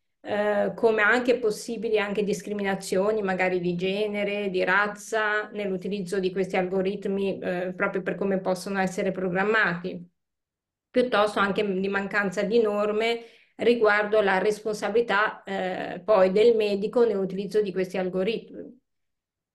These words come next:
È anche importante che ci sia un'adeguata, eh, formazione del sanitario in generale per quanto riguarda l'utilizzo e l'interpretazione, insomma, de-, di questi sistemi di intelligenza.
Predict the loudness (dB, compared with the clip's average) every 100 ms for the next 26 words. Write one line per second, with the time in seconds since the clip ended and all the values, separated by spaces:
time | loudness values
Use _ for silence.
0 | _ 2 4 6 4 6 6 6 4 2
1 | 2 2 2 2 2 -2 -6 -4 0 4
2 | 4 0 -4 -4 0 0 2 2 4 2
3 | 0 -6 -8 -8 -6 -2 -2 -2 -4 0
4 | 2 2 0 -2 4 6 6 2 0 0
5 | -2 -4 -4 -2 -2 0 0 0 -2 -2
6 | -2 2 4 4 2 -4 -6 -8 -6 -2
7 | -2 -2 -2 2 0 2 2 2 -2 -4
8 | -4 -6 -2 2 4 2 -2 -4 -2 -2
9 | -2 -2 -2 -4 -2 -2 -2 -2 -4 -6
10 | -4 -2 -2 -2 -4 -4 -6 -2 -2 -4
11 | -6 -6 -2 0 2 0 0 0 4 4
12 | 2 -2 -6 -12